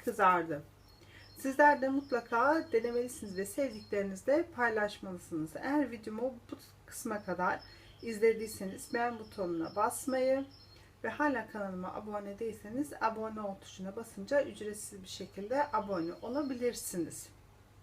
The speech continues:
Pastanelerde yediğimiz ve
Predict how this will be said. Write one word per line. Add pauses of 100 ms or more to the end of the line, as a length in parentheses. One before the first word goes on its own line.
(1500)
Pastanelerde
yediğimiz (340)
ve